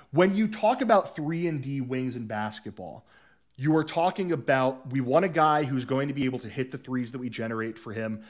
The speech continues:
who's never, we're never going to ask him to put the ball on the deck, do anything too impressive. We just want him to catch the basketball and shoot or be in positions where he can make shots. Seth can do that. Other end of the floor, we want someone who we could put on one of the other team's best,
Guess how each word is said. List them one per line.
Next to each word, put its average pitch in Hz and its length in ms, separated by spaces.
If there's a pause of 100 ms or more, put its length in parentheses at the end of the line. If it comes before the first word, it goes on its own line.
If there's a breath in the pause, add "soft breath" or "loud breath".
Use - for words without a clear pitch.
(120)
who's 117 200
never, 127 240
we're 147 140
never 156 200
going 156 220
to 139 80
ask 127 300
him 127 80
to 117 60
put 107 100
the 104 60
ball 127 320
on 117 100
the 113 80
deck, 139 320
do 120 160
anything 113 240
too 120 180
impressive. 117 580 (200 loud breath)
We 127 100
just 147 240
want 160 160
him 147 60
to 131 60
catch - 340
the 156 80
basketball 135 580
and 120 140
shoot 120 400
or 123 80
be 127 200
in 131 120
positions 123 720 (420 loud breath)
where 135 100
he 139 200
can 131 160
make 120 160
shots. 87 420
Seth 151 320
can 131 100
do 110 180
that. 85 200 (260 loud breath)
Other 185 240
end 170 80
of 165 60
the 147 60
floor, 135 480 (100)
we 160 140
want 175 240
someone 143 400
who 131 100
we 131 140
could 127 180
put 139 260
on 127 200
one 127 160
of 123 80
the 123 120
other 131 220
team's 127 340
best, 120 600